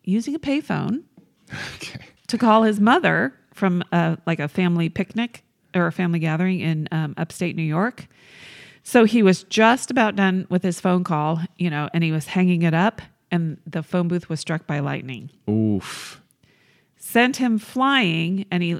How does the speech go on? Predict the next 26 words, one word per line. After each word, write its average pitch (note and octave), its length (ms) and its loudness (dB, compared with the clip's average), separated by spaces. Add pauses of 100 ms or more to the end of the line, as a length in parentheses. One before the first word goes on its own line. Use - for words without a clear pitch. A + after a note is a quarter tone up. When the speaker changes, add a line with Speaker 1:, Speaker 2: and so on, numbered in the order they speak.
Speaker 1:
you F3 100 -2
know, D3+ 300 -6
landed F3 380 -4
on D#3 160 -6
his D3+ 120 -8
back. - 480 -10 (1300)
Speaker 2:
But F2 200 -6
then A2 260 2
he A2 140 0
could G#2 160 -4
perform G#2+ 380 -4
brain G#2 260 -2
surgery E2+ 480 -4
in D2 140 -6
the C#2+ 120 -4
next D#2+ 380 -6
Speaker 1:
<laughs> - 0 -
Speaker 2:
morning, C#2 520 -10
and B2+ 240 -2
did. D#3 280 -2 (400)
Speaker 1:
No. D#3+ 180 -4 (500)
He F3+ 80 0
was F3+ 100 4
an E3 60 -2
orthopedic D#3+ 520 -2
surgeon. - 360 -12